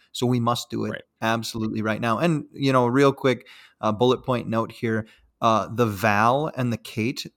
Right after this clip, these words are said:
Speaker 1: uh, those are not actually the names of these Japanese aircraft. They're what the American
Speaker 2: Yeah.
Speaker 1: soldiers nicknamed those planes because the Japanese,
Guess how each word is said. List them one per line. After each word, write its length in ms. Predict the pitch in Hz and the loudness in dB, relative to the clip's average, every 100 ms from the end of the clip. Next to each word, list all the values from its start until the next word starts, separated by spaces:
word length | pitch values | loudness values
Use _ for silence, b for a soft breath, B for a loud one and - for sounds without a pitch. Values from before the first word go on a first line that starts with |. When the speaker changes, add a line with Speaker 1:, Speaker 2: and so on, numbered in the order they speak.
| _ - | _ -8
Speaker 1:
uh, 280 | 113 101 | -4 -4
those 220 | 110 135 151 | -2 0 0
are 60 | |
not 280 | 123 117 110 | 0 0 0
actually 640 | 104 104 107 - 110 107 107 | -2 -4 -4 -4 -2 0 0
the 120 | 104 | 0
names 440 | 104 110 113 120 | 0 0 0 -2
of 220 | - 113 107 | -4 -6 -2
these 240 | 113 107 | -2 -2
Japanese 440 | 113 110 113 107 | -4 -4 -4 -4
aircraft. 640 | 104 113 - 139 135 - 113 | -2 -4 -2 0 0 -2 -2
They're 260 | 117 117 | 0 2
what 220 | 110 113 - | 0 -2 -2
the 120 | 110 | -2
American 920 | 101 104 110 117 117 - 117 110 107 | -2 0 0 0 -2 -4 -4 -2 -4
Speaker 2:
Yeah. 160 | 67 | -6
Speaker 1:
soldiers 720 | - 123 110 107 113 110 104 | -8 -2 -2 -2 -2 -4 -4
nicknamed 800 | 104 113 123 123 107 101 98 101 b b b 110 | -2 -2 -2 -4 -2 -2 -2 -4 b b b -2
those 320 | 113 107 - | 0 0 -4
planes 540 | - 110 120 147 165 B B B | -6 -2 -2 -2 -6 B B B
because 480 | 113 113 127 113 101 | -4 -2 0 0 0
the 120 | 110 | -4
Japanese, 880 | 107 120 113 117 117 113 110 98 - | -2 0 -2 -2 -2 0 -2 -4 -10